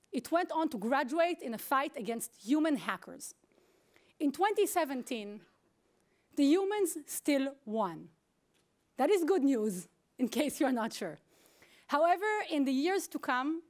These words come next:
automation, machine learning, algorithms, A I will be an integral part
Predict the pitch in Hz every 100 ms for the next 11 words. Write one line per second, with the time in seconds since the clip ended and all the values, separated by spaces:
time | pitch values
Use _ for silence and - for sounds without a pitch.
0 | _ 370 277 311 302 330 330 339 302 254
1 | - 330 311 302 302 294 302 269 269 302
2 | 294 294 302 277 262 - 277 277 254 262
3 | 277 - _ _ - 294 254 330 320 311
4 | - 370 339 311 320 - 285 254 196